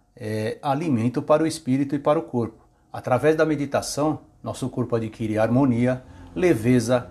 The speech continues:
e paz. Esta frase é de Thich Nhat Hanh. E se você gostou do nosso artigo de hoje, onde conversamos sobre o mérito do uso da meditação na atualidade, continue em nosso site. Tem muito mais por aqui. Confira.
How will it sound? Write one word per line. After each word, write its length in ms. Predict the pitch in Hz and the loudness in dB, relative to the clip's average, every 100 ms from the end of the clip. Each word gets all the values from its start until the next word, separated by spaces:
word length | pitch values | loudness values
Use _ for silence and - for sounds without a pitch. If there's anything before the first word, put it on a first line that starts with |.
| - | -8
e 80 | 123 | -6
paz. 540 | - 101 - - - - - - | -4 -6 -8 -16 -18 -20 -20 -10
Esta 260 | 131 139 156 | -4 2 2
frase 420 | 151 147 147 147 | 6 4 4 2
é 60 | 143 | 0
de 220 | 127 123 | 0 -2
Thich 320 | - 156 - | -6 -12 -10
Nhat 300 | 151 143 - | -8 -8 -10
Hanh. 140 | 110 90 - _ _ _ _ _ _ - | -14 -14 -20 _ _ _ _ _ _ -14
E 60 | |
se 120 | 156 226 | -6 2
você 280 | 226 220 | 2 4
gostou 340 | 151 139 135 120 | 2 0 0 -2
do 100 | 113 | -2
nosso 220 | 107 117 | -4 -4
artigo 260 | 101 113 101 | -6 -6 -6
de 100 | 101 | 0
hoje, 400 | 135 156 107 - _ _ _ | 2 2 -2 -14 _ _ _
onde 180 | 113 113 | -8 -6
conversamos 600 | 113 113 107 - 131 123 | -4 -2 -2 0 2 2
sobre 240 | - 107 104 | 0 -6 -4
o 80 | |
mérito 360 | 98 131 139 123 | 0 0 0 -2
do 140 | 104 | -6
uso 400 | 110 156 196 135 | -2 0 0 0
da 140 | 110 107 | 0 -2
meditação 520 | 107 110 107 - 107 | -4 -4 -6 -6 -8
na 80 | 101 | -8
atualidade, 600 | 110 98 98 127 127 107 _ _ _ _ _ - | -8 -6 0 2 0 -6 _ _ _ _ _ -6
continue 440 | 185 196 180 143 | -4 0 2 4
em 20 | |
nosso 240 | 135 127 131 | 2 0 -6
site. 420 | - 104 104 - _ _ _ _ | -6 -8 -8 -16 _ _ _ _
Tem 140 | 170 | -4
muito 240 | 151 139 139 | -2 0 0
mais 240 | 139 131 | -2 -2
por 160 | 139 139 | 0 0
aqui. 340 | 135 107 92 - _ | 0 -4 -10 -14 _
Confira. 540 | 117 117 - 101 - | -6 -6 -4 -6 -8